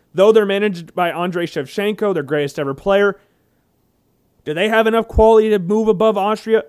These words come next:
I don't think so. And the North Macedonia, I love the fact that they're here, and they could, hey, what if they do come in third place in this group? I wouldn't, <laughs> I'm not saying, I don't think they will, but there's always that one random team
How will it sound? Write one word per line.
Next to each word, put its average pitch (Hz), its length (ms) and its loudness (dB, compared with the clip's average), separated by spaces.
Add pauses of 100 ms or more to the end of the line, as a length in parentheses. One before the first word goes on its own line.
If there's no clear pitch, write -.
I 143 80 -8
don't 143 260 -10
think 208 240 -6
so. 208 300 0
And 180 100 -4
the 180 60 -4
North 196 260 -2
Macedonia, 170 640 -4
I 143 160 -8
love 160 280 -2
the 190 80 -4
fact 185 300 -2
that 160 100 -16
they're 175 160 -2
here, 180 340 0 (500)
and 160 180 -6
they 226 120 0
could, 233 380 2 (200)
hey, 208 300 -6
what 220 220 2
if 220 100 2
they 240 120 2
do 214 200 -2
come 180 220 -10
in 147 80 -8
third 135 300 -8
place 127 220 -8
in 123 80 -16
this 113 100 -12
group? - 260 -10 (360)
I 214 140 2
wouldn't, 220 340 2
<laughs> - 20 -8
I'm 208 420 -2
not 214 220 -4
saying, 202 260 -6
I 160 120 -4
don't 196 200 -4
think 233 160 -6
they 180 100 -8
will, 233 360 4 (300)
but 190 400 0
there's 214 240 0
always 254 260 4
that 240 180 0
one 247 220 -2
random 247 360 -2
team 233 500 -4